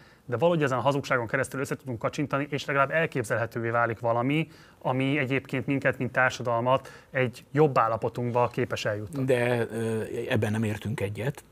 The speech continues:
Speaker 2: Tehát te hazugságnak mondod, én azért ezt nem mondom hazugságnak. Tehát azért én azt, ö, mondom, hogy valóban súlykolni akar egy, egy mintát.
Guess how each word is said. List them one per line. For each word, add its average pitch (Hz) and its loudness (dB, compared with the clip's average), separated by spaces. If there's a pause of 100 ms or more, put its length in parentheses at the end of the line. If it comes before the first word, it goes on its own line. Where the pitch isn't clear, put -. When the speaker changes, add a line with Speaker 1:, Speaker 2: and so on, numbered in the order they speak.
(320)
Speaker 2:
Tehát 110 -4
te - 0
hazugságnak 117 0
mondod, 110 -2
én 113 -4
azért 113 0
ezt - -2
nem 151 0
mondom 98 -2
hazugságnak. - -10
Tehát 101 -6
azért 107 -2
én 107 -2
azt, 139 -4
ö, - -8 (120)
mondom, 110 0
hogy 160 0
valóban 101 2
súlykolni 98 0
akar 117 0
egy, 110 0
egy 107 -4
mintát. - -6